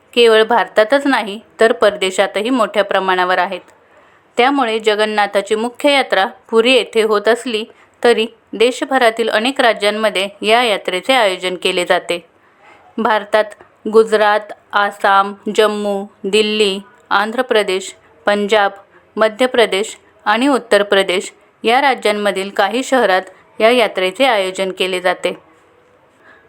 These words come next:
जागतिक पातळीवर बांगलादेश,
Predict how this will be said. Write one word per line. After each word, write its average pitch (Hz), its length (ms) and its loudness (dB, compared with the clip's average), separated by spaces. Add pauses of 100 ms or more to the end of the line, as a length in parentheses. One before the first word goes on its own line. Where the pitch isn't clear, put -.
(140)
जागतिक 196 500 0
पातळीवर 214 600 2 (380)
बांगलादेश, 220 760 0